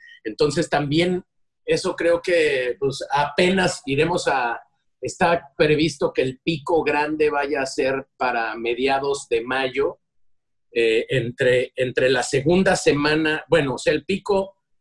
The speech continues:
eh, que empiecen más exponenciales entre la segunda semana de abril y la segunda semana de mayo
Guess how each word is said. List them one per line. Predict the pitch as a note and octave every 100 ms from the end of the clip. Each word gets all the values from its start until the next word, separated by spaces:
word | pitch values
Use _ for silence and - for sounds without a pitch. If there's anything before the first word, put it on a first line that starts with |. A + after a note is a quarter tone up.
| _
eh, | - C#3 C3 -
que | C3
empiecen | B2+ D#3+ E3+ - D#3+ D3+ C3+
más | C3 D3 D3+
exponenciales | D3+ - B2+ A2+ D3 D3+
entre | D3 - B2
la | B2
segunda | - B2+ F3+ F#3+
semana | - D3 D#3 D#3+
de | C3
abril | A#2+ C#3 D3+
y |
la | B2
segunda | - A#2+ C#3+ C#3+
semana | - - B2+ A#2+
de | F#2+
mayo | G2 - _